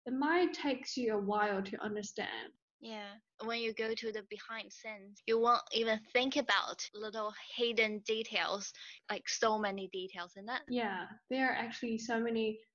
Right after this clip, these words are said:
Speaker 1: uh, hidden surprises for you to discover. And we will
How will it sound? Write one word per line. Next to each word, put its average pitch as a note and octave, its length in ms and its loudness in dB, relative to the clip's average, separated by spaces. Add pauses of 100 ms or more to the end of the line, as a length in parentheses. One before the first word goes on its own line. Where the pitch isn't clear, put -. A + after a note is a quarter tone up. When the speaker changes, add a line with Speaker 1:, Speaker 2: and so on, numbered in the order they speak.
(200)
Speaker 1:
uh, G3 140 -8 (100)
hidden A3 380 2
surprises G#3+ 960 0 (480)
for G3+ 120 -4
you G3 260 -4
to F#3+ 240 -6 (240)
discover. G#3+ 600 -10 (300)
And A#3 340 0 (380)
we C#4+ 100 8
will E4+ 240 8